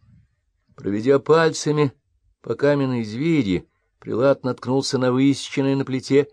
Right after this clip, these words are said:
из песчаника буквы. Однако теперь это были не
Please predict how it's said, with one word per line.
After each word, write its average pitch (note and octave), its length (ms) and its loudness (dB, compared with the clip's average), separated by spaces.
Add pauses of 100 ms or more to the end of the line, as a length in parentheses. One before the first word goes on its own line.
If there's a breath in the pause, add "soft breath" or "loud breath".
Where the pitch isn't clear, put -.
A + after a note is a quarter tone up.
(280 soft breath)
из A#2+ 180 -8
песчаника C#3 600 0
буквы. C3+ 360 -2 (680)
Однако F2+ 480 -4
теперь C#3+ 520 -4 (280)
это - 160 -14
были E2 180 -4
не D#2+ 280 -8